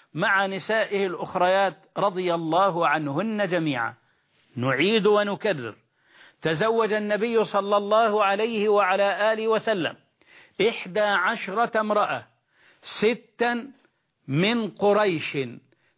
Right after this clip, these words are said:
من العرب قرشيات، خديجة، سودة، عائشة، حفصة، رملة، أم سلمة، ست تزوجهن النبي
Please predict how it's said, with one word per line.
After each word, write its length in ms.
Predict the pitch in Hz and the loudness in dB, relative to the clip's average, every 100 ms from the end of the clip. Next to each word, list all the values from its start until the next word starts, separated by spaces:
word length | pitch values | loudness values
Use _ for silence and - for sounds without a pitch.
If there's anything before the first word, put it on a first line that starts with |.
| 127 | -2
من 220 | 156 175 | 0 2
العرب 600 | 175 156 175 233 233 - _ _ | 0 2 2 2 0 -4 _ _
قرشيات، 720 | 214 220 202 202 196 185 127 - _ _ _ | 2 2 0 -4 -2 0 0 -6 _ _ _
خديجة، 920 | - 196 180 226 214 175 175 143 120 - _ _ _ | -8 -4 -2 -2 -2 -2 -2 -4 -6 -10 _ _ _
سودة، 840 | - 220 233 190 170 165 135 - _ _ - | -6 -2 0 0 -2 -4 -10 -12 _ _ -2
عائشة، 920 | 139 190 185 226 185 180 147 135 - _ _ _ | 0 0 -2 -6 -2 -2 -2 -4 -4 _ _ _
حفصة، 840 | - - 233 175 - 202 - 139 120 _ _ 139 | -4 0 0 -4 -4 -2 -2 -6 -6 _ _ -2
رملة، 760 | 160 220 240 240 240 247 240 - _ _ - | 0 2 0 -2 -2 -2 -2 -6 _ _ 0
أم 300 | 262 226 180 | 0 0 -4
سلمة، 640 | 165 156 135 120 117 113 - _ _ | -2 -2 -2 -6 -10 -12 -14 _ _
ست 360 | - - 262 - _ _ _ _ - | -8 0 2 0 _ _ _ _ -6
تزوجهن 920 | 180 165 240 220 196 196 208 233 214 | -2 0 2 2 2 0 0 -2 -2
النبي 540 | 208 202 190 240 151 | -2 -2 0 0 -2